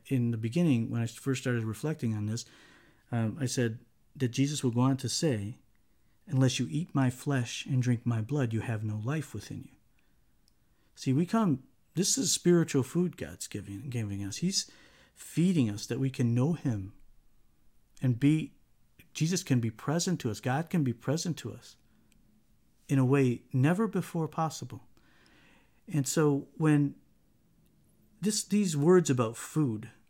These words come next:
and the fa-, and enduring for eternal life, like, you know, when he says, um,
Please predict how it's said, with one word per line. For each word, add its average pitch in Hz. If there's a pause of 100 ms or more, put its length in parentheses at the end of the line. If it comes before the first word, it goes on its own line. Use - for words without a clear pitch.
(680)
and 131
the 131
fa-, 143
and 139
enduring 131
for 135
eternal 120
life, 107
like, 113
you 131
know, 123
when 117
he 165
says, 117 (720)
um, 110